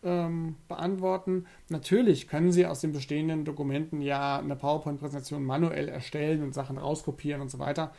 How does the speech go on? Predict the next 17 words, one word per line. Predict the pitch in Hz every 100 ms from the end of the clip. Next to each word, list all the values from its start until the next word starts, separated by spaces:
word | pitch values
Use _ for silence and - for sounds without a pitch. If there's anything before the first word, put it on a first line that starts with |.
| - -
Das | - 131
war | 160 160
Ihnen | 156
sicherlich | 139 139 135
vorher | 139 151 151
schon | 147
klar | 139 143 135 139 135 - - _
und | - 143
das | 139 160
wäre | 151 143
der | 135 131
Weg, | 135 135 - _
den | 143 -
ich | 131
weiterhin | 139 143 131 127
vorschlagen | - 127 - 135 127
würde. | 127 139